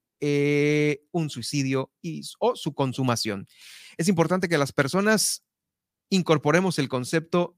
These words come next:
de la escucha activa, así es como se llama, en nuestras relaciones familiares, que no dejemos, "Ah, sí, sí, sí, pues sí, ándale, al rato nos vemos", o esto, o "Te pasa esto, no pasa nada, tómate un paracetamol". No va por ahí el tema, ¿eh?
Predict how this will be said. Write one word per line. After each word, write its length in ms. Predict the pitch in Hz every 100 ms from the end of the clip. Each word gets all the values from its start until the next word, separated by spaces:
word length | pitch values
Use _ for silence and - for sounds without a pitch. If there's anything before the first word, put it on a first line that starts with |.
| _
de 200 | 139 131
la 480 | 127 120 113 113 - -
escucha 520 | 151 - 240 - 226
activa, 640 | 143 135 - 185 135 165 _ -
así 180 | 117
es 80 | 131
como 160 | - 117
se 120 | 107
llama, 300 | 104 120 151 - - -
en 200 | 151 151
nuestras 380 | 143 127 127 113
relaciones 480 | 117 110 117 123 -
familiares, 460 | 143 156 185 180
que 80 | -
no 100 | 202
dejemos, 320 | 180 175 160
"Ah, 220 | 190 214
sí, 160 | 196 180
sí, 160 | 160 151
sí, 280 | 156 147
pues 400 | 139 123 107 - _
sí, 260 | 208 185
ándale, 320 | 151 165 123
al 120 | 107 110
rato 360 | 147 147 127
nos 180 | 123 117
vemos", 360 | 127 135 127 110
o 120 | 107
esto, 380 | 135 131 - 101
o 40 |
"Te 120 | -
pasa 340 | 110 143 127 131
esto, 200 | 135 131
no 80 | 123
pasa 240 | 127 120
nada, 240 | 127 135 - - -
tómate 320 | 170 165 175
un 220 | 170 151
paracetamol". 840 | 151 139 - 143 127 135 156 147 - _ _
No 260 | 131 143 190
va 120 | 220
por 180 | - 156
ahí 140 | 147
el 140 | 156 131
tema, 360 | 160 160 113
¿eh? 100 | 151